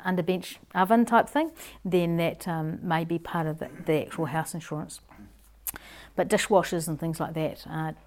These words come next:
typically part of the contents insurance, okay? There's chattels from a sale and purchase agreement perspective, and then there's chattels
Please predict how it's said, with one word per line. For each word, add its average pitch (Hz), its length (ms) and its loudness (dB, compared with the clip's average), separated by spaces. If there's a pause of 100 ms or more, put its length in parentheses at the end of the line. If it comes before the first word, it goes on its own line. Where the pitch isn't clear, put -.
typically 170 360 -4 (180)
part 175 220 0
of 160 80 -6
the 160 40 -12
contents 156 460 -6
insurance, 180 520 -12 (400)
okay? 180 200 -12 (880)
There's 208 220 6
chattels 254 500 4
from 190 360 0
a 180 360 2 (300)
sale 208 240 4
and 180 100 0
purchase 226 380 0
agreement 180 480 0
perspective, 247 640 0
and 180 160 -2
then 170 260 -2
there's 160 460 0
chattels 160 680 -2